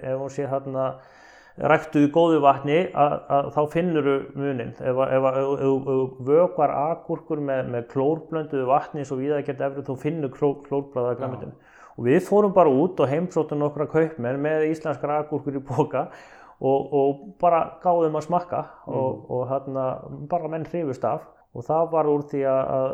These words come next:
Speaker 1: eh, verslunarkeðjan sem heitir Nemling, sem er með svona vefverslun og hefur tekið þessa vöru í, í sölu, sérstaklega yfir vetrartímann. Og höfum við verið að selja þetta sem, sem gæðavöru við, við, við hliðina á, eh, öðru-, öðrum vörum, bæði agúrkum þá frá Spáni og, og,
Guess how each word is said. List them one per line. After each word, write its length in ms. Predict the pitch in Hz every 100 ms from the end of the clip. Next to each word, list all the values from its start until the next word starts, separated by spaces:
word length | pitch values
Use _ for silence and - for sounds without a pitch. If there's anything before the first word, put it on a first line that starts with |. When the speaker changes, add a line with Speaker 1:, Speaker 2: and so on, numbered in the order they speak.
| 73
Speaker 1:
eh, 920 | 73 73 76 - - - - - 147
verslunarkeðjan 460 | 139 143 139 139 131
sem 100 | 135
heitir 140 | 131
Nemling, 380 | 131 143 165 170
sem 220 | 160 147 135
er 80 | 127
með 160 | 127
svona 160 | 131 131
vefverslun 480 | 143 156 175 180 175
og 80 | 139 -
hefur 300 | 135 135 139
tekið 380 | 151 151 151 - - 127
þessa 260 | 131 135
vöru 240 | 131 135 127
í, 140 | 123 - 123
í 20 |
sölu, 320 | - 123 151 160
sérstaklega 480 | - 131 131 127 120
yfir 140 | 120
vetrartímann. 540 | 123 139 139 147 175 - _ _ _ _ _ _ _
Og 60 | 123
höfum 160 | 135
við 100 | 139
verið 160 | 135 131
að 80 | 135
selja 280 | 147 156
þetta 260 | 131 143 135
sem, 300 | - 143 139 -
sem 240 | 139 135
gæðavöru 840 | 135 139 147 135 127 139 135 127
við, 180 | 123 127 -
við, 220 | 127 127 -
við 240 | 127 127
hliðina 360 | 139 131 127 120
á, 60 | 117 - _ _ _
eh, 240 | - - 123
öðru-, 280 | 135 135 139
öðrum 340 | 143 135 131
vörum, 200 | 131 117
bæði 260 | 123 123 120
agúrkum 380 | 117 127 127
þá 100 | 123 120
frá 160 | 123
Spáni 500 | - 127 123 123 117
og, 140 | 117 117
og, 200 | 127 -